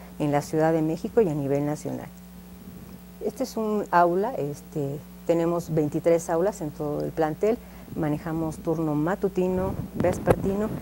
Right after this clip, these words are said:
y ese es un escenario de nuestras, este, eh, labo-, digo, de nuestras aulas. Esta es nuestra cafetería que ha sido remodelada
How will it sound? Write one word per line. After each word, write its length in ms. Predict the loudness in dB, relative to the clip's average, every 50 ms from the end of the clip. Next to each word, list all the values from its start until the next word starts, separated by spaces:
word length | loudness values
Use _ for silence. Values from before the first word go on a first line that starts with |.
| -10 -8 -4
y 240 | -2 0 4 4 4
ese 220 | 4 4 0 -4
es 120 | -6 -4 -6
un 320 | -6 -6 -4 -6 -6 -8 -10 -10
escenario 400 | -10 -6 -4 -2 0 0 0 0
de 120 | 0 -2
nuestras, 480 | -2 -2 -4 -4 -4 -4 -4 -4 -6 -10
este, 420 | -12 -12 -14 -10 -8 -8 -8 -8 -10 -14 -16 -16 -16 -10 -8 -8 -8 -6 -6 -4 -4
eh, 260 | -2 -4 -4 -2 -2
labo-, 260 | -2 0 0 0 0 0
digo, 220 | 0 0 2 4 4
de 80 | 4
nuestras 380 | 2 0 -2 -2 -2 2 4 6
aulas. 360 | 6 8 8 8 6 6 2 -4 -14 -12 -10 -6 -6
Esta 200 | -4 2 4 4
es 40 | 4
nuestra 260 | 4 2 0 0 2
cafetería 540 | 2 0 0 0 0 2 4 4 4 4 2
que 120 | 2 0
ha 20 |
sido 240 | 2 4 4 4 6
remodelada 640 | 4 4 4 4 4 4 4 6 6 6 6 4